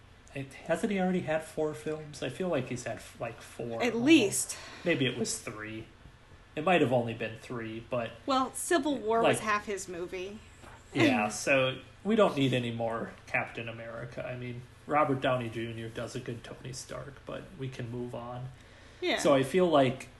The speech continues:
Speaker 1: that would be pretty consequential because those are the two biggest heroes
Speaker 2: Mm-hmm.
Speaker 1: in the Marvel franchise. I mean, Thor's up there, but I feel like
Speaker 2: But they're also,
Speaker 1: Iron
Speaker 2: they're,
Speaker 1: Man
Speaker 2: they're the
Speaker 1: started
Speaker 2: oldest.
Speaker 1: it.
Speaker 2: You know, if Marvel's
Speaker 1: Yeah.
Speaker 2: been doing these movies for ten years,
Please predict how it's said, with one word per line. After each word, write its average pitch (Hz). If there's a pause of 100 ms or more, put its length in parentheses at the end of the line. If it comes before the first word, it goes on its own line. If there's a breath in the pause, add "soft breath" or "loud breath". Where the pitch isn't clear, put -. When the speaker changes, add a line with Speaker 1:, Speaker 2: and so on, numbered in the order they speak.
(220)
Speaker 1:
that 127
would 117
be 117
pretty 117
consequential 117
because 113
those 113
are 110
the 107
two 113 (100)
biggest 104
heroes 117 (120)
Speaker 2:
Mm-hmm. 214
Speaker 1:
in 117
the 110
Marvel 107
franchise. - (180)
I 196
mean, 190
Thor's 165
up 104
there, 113
but 113
I 110
feel 123
like 107 (380 loud breath)
Speaker 2:
But 277
they're 359
also, 370
Speaker 1:
Iron 330
Speaker 2:
they're, 311
Speaker 1:
Man 294
Speaker 2:
they're 302
the 269
Speaker 1:
started -
Speaker 2:
oldest. 220
Speaker 1:
it. 240
Speaker 2:
You 262
know, 233
if 226
Marvel's 247
Speaker 1:
Yeah. -
Speaker 2:
been 247
doing 247
these 226
movies 226
for -
ten 226
years, 220